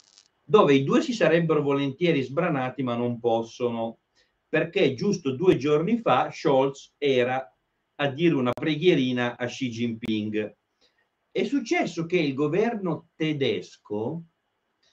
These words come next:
cosa che stiamo facendo anche noi recentemente e che ha fatto Draghi cinque o sei volte, ha bloccato l'acquisto di una società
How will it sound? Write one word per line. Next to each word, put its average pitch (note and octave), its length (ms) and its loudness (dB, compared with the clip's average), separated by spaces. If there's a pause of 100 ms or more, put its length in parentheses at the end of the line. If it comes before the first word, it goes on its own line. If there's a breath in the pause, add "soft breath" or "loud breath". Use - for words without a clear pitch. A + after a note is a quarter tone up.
(200)
cosa A#3+ 340 4
che G#3+ 100 -6
stiamo F#3+ 240 0
facendo G3 420 0
anche F3+ 240 0
noi C#3+ 220 4
recentemente D#3+ 840 -2
e E3 60 -2
che E3+ 120 -2
ha C#3 80 0
fatto F3 340 -2
Draghi D#3+ 420 -2
cinque D#3+ 440 -2
o - 20 0
sei C#3 220 -2
volte, B2+ 640 -4 (400 soft breath)
ha E3 140 2
bloccato D3 920 0
l'acquisto D3+ 720 -2
di A2 220 -6
una G3 300 0
società A#2 920 -4